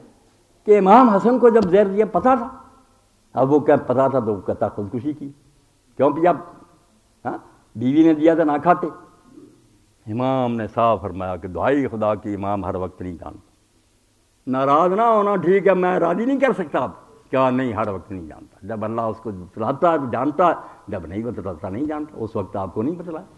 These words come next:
इसके सिवा हल ही कोई नहीं, वरना खुदकुशी मारनी पड़ेगी कि खाने में जहर दिया था, क्यों खाया फिर? तो फरमाया इसलिए हुज्जत पूरी हो जाए कि लोग माने कि हद से नहीं बढ़ना, ना खुदाई इनके लिए माननी।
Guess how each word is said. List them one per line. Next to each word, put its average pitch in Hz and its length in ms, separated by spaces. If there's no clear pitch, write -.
इसके 196 320
सिवा 233 180
हल 202 200
ही 294 120
कोई 220 220
नहीं, 220 160
वरना 123 260
खुदकुशी 139 400
मारनी 160 280
पड़ेगी - 540
कि 104 80
खाने 123 300
में 139 120
जहर 147 200
दिया 151 200
था, 180 40
क्यों 160 200
खाया 165 220
फिर? 135 140
तो 156 140
फरमाया 139 420
इसलिए 190 400
हुज्जत 151 380
पूरी 151 260
हो 120 180
जाए 117 340
कि 139 100
लोग 180 400
माने 214 500
कि 156 80
हद 165 280
से 156 180
नहीं 156 180
बढ़ना, 131 300
ना 127 220
खुदाई 123 360
इनके 123 220
लिए 123 140
माननी। 123 380